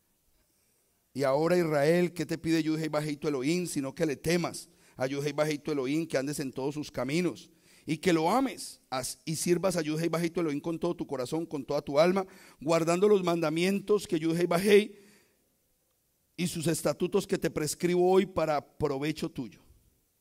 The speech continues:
Quiero leer hasta el veintiuno porque me parece valioso. He aquí,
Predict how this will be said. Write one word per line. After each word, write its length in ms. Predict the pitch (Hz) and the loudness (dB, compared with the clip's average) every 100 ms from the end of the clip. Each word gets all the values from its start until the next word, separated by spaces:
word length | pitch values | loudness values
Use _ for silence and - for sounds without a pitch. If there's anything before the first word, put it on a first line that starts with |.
| _ _ _ _ | _ _ _ _
Quiero 280 | 143 160 185 | -4 0 0
leer 280 | 170 147 165 | 0 0 -2
hasta 200 | 160 156 | -2 -4
el 60 | |
veintiuno 480 | 135 135 123 160 160 | -4 -6 -6 -4 -4
porque 220 | 151 135 | -6 -10
me 120 | 131 117 | -10 -8
parece 320 | 113 110 139 | -8 -6 -6
valioso. 520 | 120 107 107 85 - _ _ _ _ _ _ _ _ _ _ _ _ _ _ _ _ _ _ _ - | -6 -8 -10 -14 -20 _ _ _ _ _ _ _ _ _ _ _ _ _ _ _ _ _ _ _ -4
He 140 | 160 | 0
aquí, 420 | 185 - 170 110 | 0 -2 -4 -4